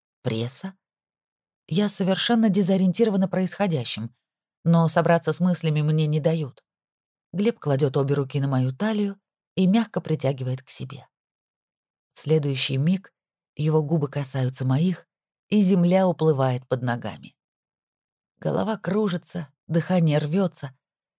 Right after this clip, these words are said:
и вот уже я сама не смело обнимаю Старовойтова в ответ. Отвечаю на его поцелуи с не меньшей нежностью и трепетом. Время вокруг нас замирает. Где-то на краю сознания мечется паническая мысль:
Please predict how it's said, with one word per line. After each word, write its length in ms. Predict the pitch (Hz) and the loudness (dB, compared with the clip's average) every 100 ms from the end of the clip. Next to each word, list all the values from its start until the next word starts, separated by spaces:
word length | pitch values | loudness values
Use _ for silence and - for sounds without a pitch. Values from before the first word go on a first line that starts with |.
| _ - | _ -4
и 100 | 190 | 2
вот 180 | 240 226 | 2 2
уже 160 | 196 | 0
я 180 | 190 190 | 0 -2
сама 380 | - 180 190 214 | -2 2 4 4
не 160 | 190 | 4
смело 420 | 175 180 190 170 156 | 2 2 2 2 0
обнимаю 440 | 143 165 175 165 | 2 2 2 0
Старовойтова 640 | - 147 139 160 156 143 | 0 -2 0 0 -2 -4
в 60 | 139 | -4
ответ. 420 | 135 151 131 - _ _ _ _ _ _ _ - | -6 -10 -12 -14 _ _ _ _ _ _ _ -4
Отвечаю 600 | 170 196 196 214 196 143 | 0 0 0 2 2 2
на 120 | 147 | 2
его 160 | 147 | 0
поцелуи 500 | 151 151 - 175 202 | 0 -2 -2 0 2
с 140 | 175 - | 0 0
не 160 | 208 | 2
меньшей 420 | 220 220 131 - 127 | 4 2 2 -2 0
нежностью 580 | 160 160 139 131 - 127 | 0 0 -2 -6 -4 -4
и 60 | |
трепетом. 540 | 131 135 127 - - - _ _ _ _ _ _ _ _ | -4 -6 -8 -12 -20 -20 _ _ _ _ _ _ _ _
Время 360 | 151 190 208 185 | 0 2 4 2
вокруг 400 | 165 160 170 - | 0 -2 -4 0
нас 320 | 165 170 - _ | 0 -2 -6 _
замирает. 720 | 131 139 147 135 113 - _ _ _ _ _ _ _ _ _ _ _ _ _ _ _ _ - | -8 -4 -2 -4 -6 -14 _ _ _ _ _ _ _ _ _ _ _ _ _ _ _ _ -2
Где-то 340 | 156 165 160 | 2 2 2
на 140 | 151 | 0
краю 280 | - 156 165 | 0 0 0
сознания 600 | 160 156 151 170 156 151 | 0 0 2 0 2 0
мечется 420 | 151 165 143 - | 2 0 -2 -6
паническая 560 | 131 143 156 156 - 175 | -2 0 0 -2 -2 0
мысль: 400 | 196 190 - | 2 2 -2